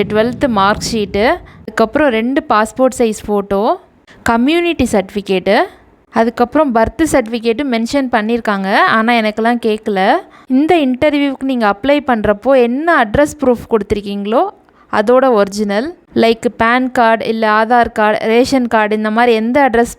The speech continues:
ப்ரூஃப் நீங்க கொடுத்துருக்கீங்களோ கண்டிப்பா அதே இதை எடுத்துட்டு போகணும். இது எல்லாமே ஒரிஜினல். அதுக்கப்புறம் ரெண்டு செட்டு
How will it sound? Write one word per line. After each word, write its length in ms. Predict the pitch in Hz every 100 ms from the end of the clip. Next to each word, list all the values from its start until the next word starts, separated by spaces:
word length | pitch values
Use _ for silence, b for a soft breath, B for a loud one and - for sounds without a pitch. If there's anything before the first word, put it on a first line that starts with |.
| -
ப்ரூஃப் 200 | 247 240
நீங்க 260 | 233 214 202
கொடுத்துருக்கீங்களோ 720 | 233 226 196 220 208 208 349 392 B B
கண்டிப்பா 520 | - 226 233 240 269 254
அதே 280 | 208 220
இதை 160 | 233 214
எடுத்துட்டு 360 | 190 202 - 190
போகணும். 340 | 190 220 381 - _ B
இது 200 | 240 233
எல்லாமே 540 | 226 247 277 277 330
ஒரிஜினல். 720 | 330 240 226 226 262 240 370 - B
அதுக்கப்புறம் 580 | - 233 254 240 285 339
ரெண்டு 300 | 226 233 285 -
செட்டு 220 | 226